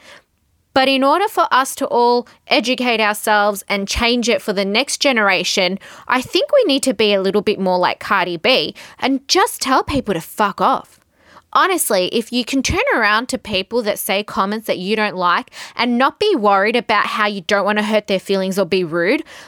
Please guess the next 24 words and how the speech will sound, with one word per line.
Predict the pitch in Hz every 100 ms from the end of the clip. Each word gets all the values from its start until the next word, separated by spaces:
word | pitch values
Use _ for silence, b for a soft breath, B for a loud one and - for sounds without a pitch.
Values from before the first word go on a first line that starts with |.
| _
because | 359 - 370
if | 339 -
you | 320
think | 349 359
about | 330 285 254
it, | -
they're | 233 240
being | 277 254 202
rude | 220 -
to | -
you. | 185 175 185 415 b b b b b
If | 294 330
you | 339 440
can | 508
just | 466 392
say, | 359 330
"Do | 330
you | 359
know | 392
what? | 196 180 302 b b b b _ _ _ -
Off | 339 - 427
you | 392
fuck, | - 226 185 - - 190
moron. | 180 170 190 269